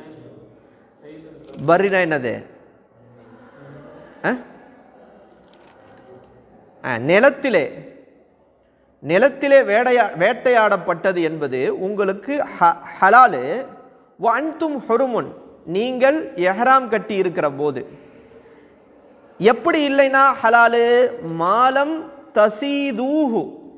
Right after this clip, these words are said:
நீங்கள் வேட்டையாடாமல் இருக்கணும். ஒரு எஹ்ராம் கட்டி நீங்க ஸ்ட்ரெயிட்டா இறங்கி அந்த இதை எடுத்து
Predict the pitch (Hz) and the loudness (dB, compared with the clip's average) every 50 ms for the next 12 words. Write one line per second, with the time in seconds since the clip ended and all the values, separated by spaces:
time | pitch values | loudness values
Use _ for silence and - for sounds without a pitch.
0 | - 139 143 151 175 208 240 269 285 277 233 269 277 277 269 196 190 196 220 202 | -16 -14 -10 -6 -4 -4 -2 -2 -4 -2 2 2 2 2 0 0 0 0 0 0
1 | - 220 208 202 190 185 185 180 180 180 190 214 196 170 160 143 147 123 117 - | 0 0 2 4 4 4 4 4 2 2 0 0 -2 -2 -4 -4 -6 -10 -10 -12
2 | - - - _ _ _ _ _ _ _ _ _ _ _ _ _ _ _ _ - | -18 -20 -20 _ _ _ _ _ _ _ _ _ _ _ _ _ _ _ _ -12
3 | 131 139 143 139 147 185 214 226 233 226 202 202 180 165 185 180 175 175 185 190 | -6 -4 -2 0 2 2 2 2 2 0 -2 -2 -2 -2 -2 -2 -2 -2 -4 -2
4 | 202 220 196 - - 180 180 190 185 180 - 202 202 180 170 180 196 196 180 156 | -2 -2 -4 -4 -2 -2 -2 -2 0 2 2 2 2 2 2 0 0 0 -2 -2
5 | 120 110 - - - - - - - - - 175 175 175 170 165 165 165 156 160 | -4 -4 -8 -14 -20 -20 -20 -20 -14 -12 -6 0 2 2 4 4 2 0 -2 -4
6 | 170 185 180 190 185 190 170 180 | -6 -4 -2 -2 -2 -2 -2 -2